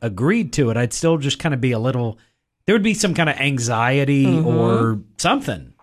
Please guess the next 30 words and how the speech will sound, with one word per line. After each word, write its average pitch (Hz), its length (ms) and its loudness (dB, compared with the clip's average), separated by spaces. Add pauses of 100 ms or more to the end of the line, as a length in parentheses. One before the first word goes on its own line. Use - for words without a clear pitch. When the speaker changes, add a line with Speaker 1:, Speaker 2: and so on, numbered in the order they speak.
(200)
Speaker 1:
something 196 340 -2
involved 87 400 -8
in 69 60 -20
it. - 60 -4
Speaker 2:
And 269 200 2
what 269 160 0
I 262 140 0
truly 294 500 -4
don't 220 200 2
understand, 180 580 -2
and 170 160 -2
they 165 100 -2
didn't 165 280 -6
bring 151 200 -2
this 135 200 -8
up, - 200 -8 (400)
um, 160 340 0
he 196 240 -2
was 185 220 0
to 180 120 -6
rob 160 300 0
a 214 80 0
bank 160 400 0
to 160 80 -8
get 143 340 -6
a 135 60 -10
certain 170 260 -4
amount 185 320 0
of 196 80 -4
money, 135 460 -4